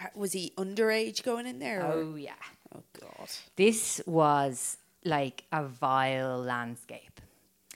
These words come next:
Speaker 2: But, and so he kind of wound up, he got out of West Virginia and he wound up on the streets of San Francisco, hustling. He was a junkie. He was just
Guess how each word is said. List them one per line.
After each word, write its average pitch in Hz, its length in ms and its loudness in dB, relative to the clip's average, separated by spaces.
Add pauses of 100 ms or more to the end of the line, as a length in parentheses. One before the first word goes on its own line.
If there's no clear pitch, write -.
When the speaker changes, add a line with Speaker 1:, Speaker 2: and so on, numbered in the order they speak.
(440)
Speaker 2:
But, 220 640 8
and 175 120 0
so 190 100 6
he 185 160 2
kind 208 340 6
of 220 120 -2
wound 175 400 2
up, 135 260 -2
he - 60 -20
got 170 160 0
out 180 160 2
of 190 40 -2
West 180 220 -2
Virginia 139 320 -10
and 123 80 -8
he 127 60 -6
wound 147 320 -2
up 143 120 -4
on 139 60 -4
the 135 60 -4
streets 139 320 -8
of 147 80 -12
San 135 180 -4
Francisco, 127 560 -12 (300)
hustling. 160 720 -2
He - 240 -20
was 139 100 -12
a 135 60 -8
junkie. 139 680 -4 (280)
He 139 640 -8
was 127 600 -8 (1080)
just - 520 -4